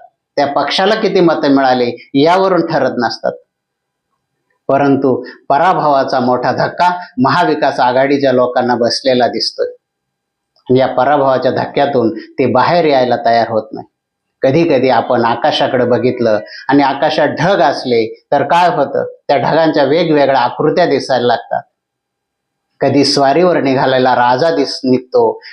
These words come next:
कधी सिंह दिसतो, कधी वाघ दिसतो, कधी घोडा दिसतो,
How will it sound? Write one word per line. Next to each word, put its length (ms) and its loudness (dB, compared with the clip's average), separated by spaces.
कधी 220 2
सिंह 400 2
दिसतो, 580 -2
कधी 200 2
वाघ 380 2
दिसतो, 580 -2
कधी 200 2
घोडा 400 2
दिसतो, 640 0